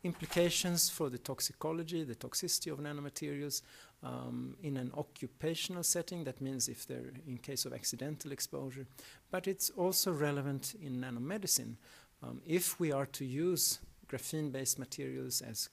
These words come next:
carriers for, uh, drug delivery, for instance, it's, uh, important to know,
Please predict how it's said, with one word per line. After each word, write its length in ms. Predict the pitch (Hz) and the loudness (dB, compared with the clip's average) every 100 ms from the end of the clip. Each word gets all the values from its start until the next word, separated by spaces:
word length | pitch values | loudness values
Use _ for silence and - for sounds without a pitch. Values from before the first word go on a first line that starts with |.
| - | -2
carriers 640 | 151 147 147 143 135 - - - - | 0 2 0 0 0 0 -4 -20 -20
for, 640 | - - - 120 120 120 127 - | -14 -10 -4 -2 -2 -2 -4 -8
uh, 180 | 113 113 | -10 -8
drug 360 | 113 139 147 - | 0 2 0 -2
delivery, 640 | 139 139 143 143 139 139 135 | -4 -2 0 0 0 -2 -6
for 180 | - 139 | -8 -2
instance, 460 | 131 - 131 - - - - - - | 0 0 0 -2 -2 -18 -20 -12 -4
it's, 400 | 139 - - - - | -4 2 2 2 -2
uh, 160 | 123 127 | -6 -4
important 680 | 147 - - 165 175 156 - | -6 -4 4 4 4 0 -2
to 100 | 147 | -2
know, 420 | 131 131 127 127 | -2 -4 -6 -6